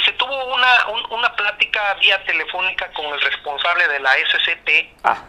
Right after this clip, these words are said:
Speaker 1: aquí en Guerrero,
Speaker 2: Qué bueno.
Speaker 1: y, y se, eh, pues mientras estaba el bloqueo, eh, logramos tener la, la mesa de diálogo con la autoridad,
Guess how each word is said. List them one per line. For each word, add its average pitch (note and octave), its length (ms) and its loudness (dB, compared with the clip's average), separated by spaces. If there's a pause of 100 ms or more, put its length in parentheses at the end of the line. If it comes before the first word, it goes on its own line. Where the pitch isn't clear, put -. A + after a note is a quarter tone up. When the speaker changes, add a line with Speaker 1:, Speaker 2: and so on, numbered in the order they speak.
(180)
Speaker 1:
aquí D#3+ 240 0
en E3+ 120 0
Guerrero, D#3 440 0 (460)
Speaker 2:
Qué - 160 -2
bueno. F3 160 4
Speaker 1:
y, D#3+ 360 2 (920)
y D#3+ 120 0
se, F#3 280 4
eh, F#3 400 2 (580)
pues F3+ 140 -4 (360)
mientras F3+ 460 0
estaba B3+ 500 2
el F#3+ 120 -2
bloqueo, D#3+ 560 -2 (680)
eh, C#3+ 400 -6
logramos E3+ 520 -4
tener F3 320 0
la, C3+ 400 2
la B2 220 2
mesa D#3 420 -2 (220)
de C3 100 -6
diálogo C#3 500 -2 (760)
con C#3 340 -8
la C3 80 -4
autoridad, C#3 640 -2